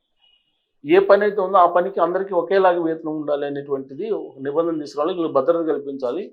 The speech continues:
ఉద్యోగ భద్రత ఉండటం లేదు, ఆర్థిక భద్రత ఉండటం లేదు, సామాజిక భద్రత ఉండటం లేదు, ఆరోగ్య భద్రత ఉండటం లేదు. కాబట్టి, ఇవన్నీ కల్పించాలి అనేటువంటి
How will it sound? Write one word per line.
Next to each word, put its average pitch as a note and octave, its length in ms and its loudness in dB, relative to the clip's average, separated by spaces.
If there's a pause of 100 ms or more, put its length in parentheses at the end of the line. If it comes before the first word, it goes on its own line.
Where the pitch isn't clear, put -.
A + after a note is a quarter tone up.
ఉద్యోగ E3 460 0
భద్రత C#3+ 260 -6
ఉండటం C3+ 400 -8
లేదు, C3 200 -10
ఆర్థిక E3+ 340 2
భద్రత D#3 380 -4
ఉండటం C3 280 -10
లేదు, D3 120 -14
సామాజిక E3 420 -4
భద్రత C#3 400 -6
ఉండటం A#2+ 280 -14
లేదు, C3 160 -14
ఆరోగ్య F3 380 4
భద్రత C#3+ 400 -4
ఉండటం A#2+ 320 -14
లేదు. C3 220 -8 (520)
కాబట్టి, G#3+ 260 6
ఇవన్నీ D#3 300 0
కల్పించాలి F3 680 0
అనేటువంటి C#3+ 760 -8